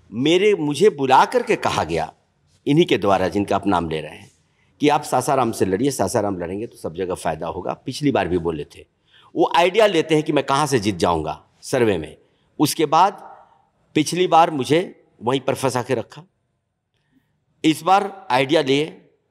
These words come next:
सारे सर्वे में मेरा नाम था, तीनों जगह से मेरा नाम था,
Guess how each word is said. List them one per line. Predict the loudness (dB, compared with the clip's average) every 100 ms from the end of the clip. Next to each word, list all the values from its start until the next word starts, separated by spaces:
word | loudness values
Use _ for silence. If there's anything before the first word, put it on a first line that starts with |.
| -6
सारे | 0 2 2
सर्वे | 0 2 2
में | 2
मेरा | 2 2 2
नाम | 0 -2
था, | -8 -14 _ _ _ _ _ _ _ _ _ _ _ _ _ -2
तीनों | 4 4
जगह | 4 0
से | 0
मेरा | -4 -6
नाम | -10 -16
था, | -20